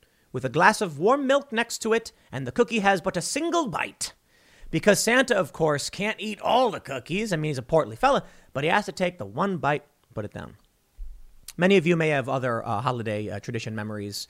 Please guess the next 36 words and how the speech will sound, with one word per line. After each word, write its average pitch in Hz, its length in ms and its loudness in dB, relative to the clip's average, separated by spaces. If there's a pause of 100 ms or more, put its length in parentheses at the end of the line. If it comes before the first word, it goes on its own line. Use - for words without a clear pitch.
(320)
Hanukkah, 135 320 2
for 117 160 -4
instance, 110 500 -6
another 113 220 -6
prominent 110 340 -8
holiday. 127 340 -2 (680)
But, 180 180 4
uh, 202 140 8
many 233 240 2
of 196 100 0
you 226 120 0
probably 175 360 0
had 180 160 0
Christmas, 226 480 -2 (300)
the 135 100 0
overwhelming 170 400 4
majority. 175 440 -2 (1000)
It's - 140 -4
going 220 200 2
away. 196 260 2 (960)
Kids 226 280 2
today 180 440 0 (220)
who 156 120 0
are 151 80 2
growing 160 340 0
up - 100 -4
in 185 60 -4
the 180 80 -2
pandemic 120 520 -4
are 165 100 -4
not 165 260 -2
going 147 240 -2
to 147 100 -2
remember 127 280 -2
these 107 160 -6
traditions. 123 560 -6